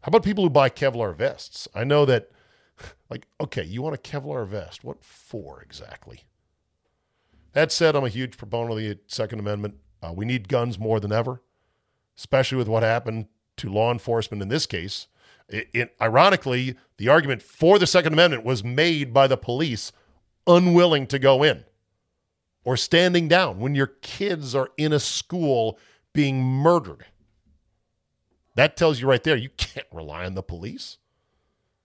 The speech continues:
And that's if they haven't been defunded in your particular city. Plus, without guns, we'd still be in lockdown, like Australia or Canada or worse.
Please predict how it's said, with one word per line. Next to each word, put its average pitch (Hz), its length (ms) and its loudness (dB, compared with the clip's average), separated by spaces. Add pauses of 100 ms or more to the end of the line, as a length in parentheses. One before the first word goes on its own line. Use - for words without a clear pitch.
(360)
And 123 120 -4
that's 180 240 0
if 139 160 -6
they 117 140 -4
haven't 135 380 0 (360)
been 143 200 0
defunded - 760 -2 (560)
in 117 180 -4
your 101 160 -2
particular 85 560 -12
city. - 380 -16 (1300)
Plus, 196 280 4
without 143 300 2
guns, 156 280 4
we'd 160 160 -6
still 175 220 -4
be 175 120 -2
in 180 100 -2
lockdown, 180 520 -14 (320)
like 123 240 -4
Australia 143 540 -2 (100)
or 101 120 -6
Canada 113 560 -6
or 104 180 -4
worse. - 500 -14